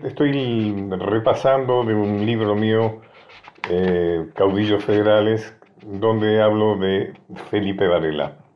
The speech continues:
Eh, se, resulta que se había producido una insurrección en las provincias a raíz, motivado fundamentalmente por la guerra del Paraguay,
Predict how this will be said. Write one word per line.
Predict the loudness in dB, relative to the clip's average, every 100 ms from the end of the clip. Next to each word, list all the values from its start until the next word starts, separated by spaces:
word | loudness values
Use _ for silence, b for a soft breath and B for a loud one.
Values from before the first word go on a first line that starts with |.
| _ _ _ _ b b b b b b b -8
Eh, | 0 2 4 4 2 2 0 0 -2 -4 -6 -8
se, | -4
resulta | -4 -4 -2 0
que | 2
se | 2
había | 4 4
producido | 2 0 -2 -2
una | 0
insurrección | -2 -4 -4 -2 -2 -4 0 2 2 0 -4 -10 -14 _ _ -8 -8 B B B B
en | -2 0 2 2
las | 2
provincias | 2 0 0 0 -2 0 0 0 0
a | 0
raíz, | 2 2 0 -2 -8 -10
motivado | -8 -4 -2 0 2 2
fundamentalmente | 0 -2 -2 0 -2 0 -2 -4
por | -2 0
la |
guerra | 2 2 2
del | 0
Paraguay, | 0 0 2 4 4 2 -4